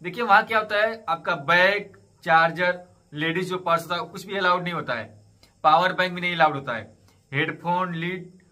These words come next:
कुछ भी अलाउड नहीं होता है, आप सब रख के जाइएगा। Sticks आप पास है कोई, मतलब blogger है तो वो भी अलाउड नहीं होता है, सब रख के जाइएगा। स्टेडियम में जाना है तो आपको पैसे में नोट लेके जाना है, कॉइन नहीं। पर्स आपके पास है, उसमें आधार कार्ड, पैन कार्ड होना चाहिए,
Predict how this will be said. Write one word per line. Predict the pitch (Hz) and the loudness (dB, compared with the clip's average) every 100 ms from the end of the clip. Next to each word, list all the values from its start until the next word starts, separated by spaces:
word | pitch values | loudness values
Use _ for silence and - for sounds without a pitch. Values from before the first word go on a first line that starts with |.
| _ | _
कुछ | 175 151 | -16 -6
भी | 196 | 0
अलाउड | 185 175 | 0 0
नहीं | 170 | -2
होता | 165 127 | -6 -8
है, | 101 - _ _ - | -8 -16 _ _ -10
आप | 147 | -8
सब | - 170 | -2 -2
रख | 170 165 | 0 -2
के | 170 | -2
जाइएगा। | 147 139 113 87 - _ _ 151 | -2 -2 -6 -10 -16 _ _ -16
Sticks | - 196 190 156 - - | -12 -12 -12 -16 -18 -12
आप | 143 151 165 | -10 -8 -4
पास | 156 | -2
है | 180 | -4
कोई, | 180 165 160 147 - _ 147 | -6 -10 -10 -20 -20 _ -12
मतलब | 160 143 | -10 -4
blogger | 147 151 180 | -2 0 0
है | 185 | -2
तो | 180 | -8
वो | 175 | -10
भी | 165 | -6
अलाउड | 170 156 147 | 2 2 0
नहीं | 143 | -6
होता | 113 107 | -8 -10
है, | 95 - _ _ _ - | -12 -18 _ _ _ 2
सब | 214 220 | 4 6
रख | 208 196 | 2 0
के | 175 | -4
जाइएगा। | 147 131 107 92 _ _ _ _ | -4 -4 -8 -14 _ _ _ _
स्टेडियम | 147 175 180 185 | -18 -6 -4 -4
में | |
जाना | 175 175 | 0 0
है | 202 | 0
तो | 190 | -2
आपको | 160 | -8
पैसे | - 160 160 185 | -4 -4 -4 -6
में | 170 | -6
नोट | 165 196 | -6 -4
लेके | 196 175 | -6 -4
जाना | 180 185 | -2 -2
है, | 214 - _ _ _ _ _ _ _ _ _ _ _ - | -4 -8 _ _ _ _ _ _ _ _ _ _ _ 0
कॉइन | 165 165 165 | 4 4 2
नहीं। | 151 147 - _ - | -4 -4 -12 _ -4
पर्स | 156 165 | -2 0
आपके | 180 165 | 0 0
पास | - 175 | -2 -2
है, | 180 | -4
उसमें | 160 - - 170 | -8 -18 -8 -2
आधार | 143 143 160 | 0 0 0
कार्ड, | 170 170 | -2 -4
पैन | 165 156 160 | -4 -6 -2
कार्ड | 160 | 0
होना | 160 | 0
चाहिए, | 165 170 | -2 -6